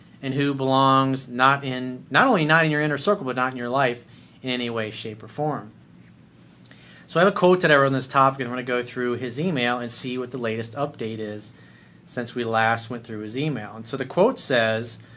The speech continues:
"Sometimes in life, you just need to let people go and remove them from your inner circle once you realize that your goals and values are not aligned, or when they consistently prove that they are incapable of acting with integrity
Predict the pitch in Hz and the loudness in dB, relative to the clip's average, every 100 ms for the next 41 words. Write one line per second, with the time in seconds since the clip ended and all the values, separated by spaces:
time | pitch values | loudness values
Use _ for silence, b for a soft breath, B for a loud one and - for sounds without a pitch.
0 | B B B - - 170 185 220 226 202 | B B B -4 0 2 2 2 4 6
1 | 147 131 139 143 139 160 165 160 156 151 | 6 6 2 -6 -6 -4 -2 2 6 4
2 | 147 165 160 147 233 202 185 185 - - | 4 -4 -2 2 6 6 6 0 -12 -10
3 | 147 151 156 185 196 143 135 135 143 135 | -4 0 2 2 2 2 0 0 -2 0
4 | 127 135 147 147 214 233 160 139 143 B | -2 -2 -2 0 0 0 2 0 -2 B
5 | B B B - 135 135 151 147 180 175 | B B B -4 -2 -2 0 2 4 6
6 | 139 135 151 151 139 135 131 123 131 160 | 4 2 -2 -4 0 0 0 -2 2 4
7 | 190 143 139 131 127 127 127 123 120 175 | 4 2 -2 -2 -4 0 0 0 2 4
8 | 208 143 131 131 131 B B B B B | 6 4 0 -4 -8 B B B B B
9 | B - 180 226 226 214 196 190 190 180 | B 0 6 8 8 6 2 0 -2 -4
10 | - 185 175 175 165 160 156 - - 202 | -2 -4 -4 -4 -2 -4 -6 -16 -8 -2
11 | 202 139 131 127 131 135 135 135 135 196 | 2 2 0 -2 -4 -6 -2 -2 0 0
12 | 254 262 - 233 262 135 131 127 123 131 | 2 2 0 -2 -2 -4 -2 0 4 6
13 | 135 147 135 113 123 120 190 196 180 170 | 4 0 -6 -4 -8 -6 -4 -4 -4 -4
14 | 165 165 | -6 -10